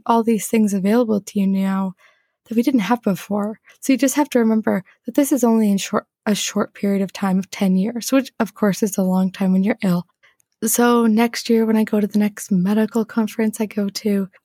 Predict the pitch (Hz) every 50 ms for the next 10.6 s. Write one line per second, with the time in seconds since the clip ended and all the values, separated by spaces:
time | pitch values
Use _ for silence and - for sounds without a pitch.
0 | _ - 226 214 208 - 214 208 208 208 208 202 - 214 208 196 - - 208 190
1 | 175 180 202 202 - - 254 247 - - - 269 254 240 233 220 214 226 240 240
2 | - - - 220 208 - 220 208 202 - 220 208 - - 196 208 208 208 - -
3 | 233 233 247 220 - - - - 240 233 233 - 240 247 247 240 233 226 214 -
4 | - - - 220 208 240 226 - 220 220 208 - - 240 208 - 190 175 233 226
5 | - - - 196 190 _ _ - - - - - - - - _ _ _ - -
6 | - 226 214 208 214 247 240 226 - - - 214 - - - 202 202 196 208 202
7 | - - - - - - 208 196 190 220 220 208 _ _ _ _ - 202 196 -
8 | - 196 196 190 190 190 202 196 202 190 190 190 185 - 185 - 202 190 - _
9 | - 196 - - 196 185 - - 180 196 196 196 180 202 220 - 254 233 233 -
10 | - - _ _ - 240 233 240 240 240 233 226